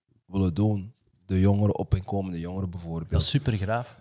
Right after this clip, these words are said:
Speaker 1: En inderdaad, wanneer jij de juiste producer hebt, et cetera, et cetera, kun je hun volledig helpen. Maar dat is wat Riverside Studio eigenlijk voor staat.
Speaker 2: Tuurlijk.
Speaker 1: Voor zo'n dingen.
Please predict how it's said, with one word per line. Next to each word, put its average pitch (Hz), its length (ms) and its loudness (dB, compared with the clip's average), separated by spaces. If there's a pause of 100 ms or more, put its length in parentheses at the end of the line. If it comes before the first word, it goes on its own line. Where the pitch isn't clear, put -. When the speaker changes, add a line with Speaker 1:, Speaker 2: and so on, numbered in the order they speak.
(120)
Speaker 1:
En 98 140 2
inderdaad, 101 800 4
wanneer 113 400 -2
jij 110 160 0
de 98 100 0
juiste 107 540 6
producer 98 600 -2
hebt, 101 140 2
et 95 240 0
cetera, 95 320 0
et 95 80 2
cetera, - 220 -4
kun 92 100 -4
je 95 60 0
hun 90 80 -4
volledig 92 380 2
helpen. 104 260 2
Maar 90 140 -4
dat 101 120 0
is - 60 -2
wat 120 120 0
Riverside 92 400 -2
Studio 107 220 -2
eigenlijk 85 300 -2
voor 76 100 -12
staat. 95 340 -6 (120)
Speaker 2:
Tuurlijk. 175 340 -2
Speaker 1:
Voor 90 120 -4
zo'n 92 240 -2
dingen. 85 240 -6